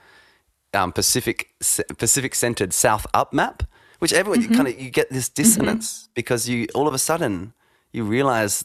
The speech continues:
Speaker 1: these biases we just accepted fully, you know? And so that, that I think is such a beautiful narrative of, ah, well, why is north up? Who made that determinant? Why is Europe enlarged? You know, why have we not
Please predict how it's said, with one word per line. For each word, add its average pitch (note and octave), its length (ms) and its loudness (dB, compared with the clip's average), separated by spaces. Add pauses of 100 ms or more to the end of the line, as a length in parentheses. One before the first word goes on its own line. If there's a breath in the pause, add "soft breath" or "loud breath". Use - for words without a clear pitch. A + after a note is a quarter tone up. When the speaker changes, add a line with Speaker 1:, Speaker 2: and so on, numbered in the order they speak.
Speaker 1:
these A2 220 -2
biases G2 880 0
we F#2+ 80 -4
just F#2 220 -4
accepted - 480 -2
fully, D#2 380 -4 (840 soft breath)
you - 80 -8
know? C#2+ 140 -4
And E2 100 -4
so B2 100 0
that, C3 220 2
that D3+ 200 4
I C3+ 100 -2
think B2 180 -4
is A2+ 80 -6
such - 300 0
a C#3 40 -6
beautiful B2 640 0
narrative G#2 400 2
of, F2 280 -6
ah, C3+ 340 0
well, A2 300 0 (320 soft breath)
why B2 260 2
is D#3+ 160 0
north B2+ 320 2
up? C3 220 2
Who C#3 260 0
made C3 240 2
that B2 180 2
determinant? G2 400 0
Why A#2+ 220 4
is A#2+ 220 -2
Europe A2+ 340 2
enlarged? G2+ 960 2
You F#2+ 60 -2
know, F#2 120 0
why G#2+ 200 2
have B2 160 -8
we A2+ 80 -2
not G2 240 -2